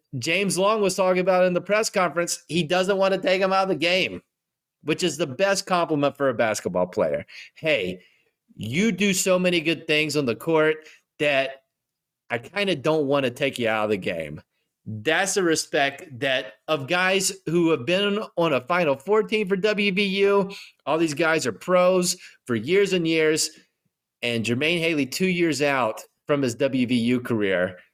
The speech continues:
And that's the respect he has from the coaching staff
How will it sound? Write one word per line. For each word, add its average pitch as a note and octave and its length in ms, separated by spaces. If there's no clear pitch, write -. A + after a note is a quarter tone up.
And G#2+ 460
that's C3+ 260
the D3 60
respect B2 480
he G2 140
has G2+ 500
from B2 200
the G#2 80
coaching F3+ 360
staff C#3+ 560